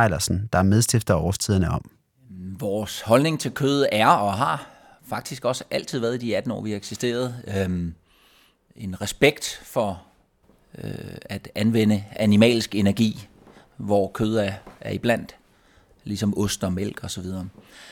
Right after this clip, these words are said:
Speaker 2: Øh, vi skal værdsætte det kød, vi spiser. Øh, vi skal også måske inspirere, øh, inspirere verdens befolkning til at,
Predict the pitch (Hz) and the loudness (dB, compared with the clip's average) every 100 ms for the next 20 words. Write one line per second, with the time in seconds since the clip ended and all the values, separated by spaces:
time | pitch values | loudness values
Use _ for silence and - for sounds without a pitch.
0 | - - - 87 87 90 95 - 90 95 | -20 -18 -6 -4 -2 -2 -4 -2 0 2
1 | 107 - 120 98 107 - 107 107 110 - | 0 2 0 0 -6 -2 -2 -2 -4 -4
2 | 120 - 123 120 120 - 98 95 95 95 | -6 -4 -6 -8 -14 -10 -8 -8 -8 -10
3 | - 90 98 117 107 _ _ - _ _ | -6 -6 -4 -6 -10 _ _ -20 _ _
4 | _ _ 110 - 117 123 - 104 104 120 | _ _ -8 -4 -2 -2 0 2 4 6
5 | 127 120 113 120 - 101 98 98 92 95 | 6 4 0 -10 -6 -4 -2 -4 -4 -6
6 | 95 - _ _ _ - 101 92 104 98 | -8 -12 _ _ _ -12 -8 -4 -2 0
7 | 117 110 98 131 127 110 107 104 - 110 | 2 2 0 -2 -4 -2 0 0 0 -4
8 | - 110 107 101 92 | -2 0 2 2 0